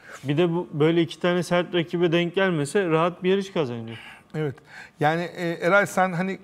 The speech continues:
Speaker 2: kağıt konusuna girince ben, e, orada bu Göl konusunu özellikle konuşmak istedim.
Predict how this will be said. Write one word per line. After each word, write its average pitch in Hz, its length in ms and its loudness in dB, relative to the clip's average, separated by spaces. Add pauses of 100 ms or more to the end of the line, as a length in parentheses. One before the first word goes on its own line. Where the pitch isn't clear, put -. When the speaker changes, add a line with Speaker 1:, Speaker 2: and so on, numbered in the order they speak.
(120)
Speaker 2:
kağıt 170 360 6
konusuna 180 440 -2
girince 170 400 0
ben, 151 180 0 (120)
e, 143 480 -2
orada 147 320 0 (200)
bu 139 240 -6
Göl 160 220 4
konusunu 160 400 -8
özellikle 185 320 -2
konuşmak 139 420 -8
istedim. 175 320 -10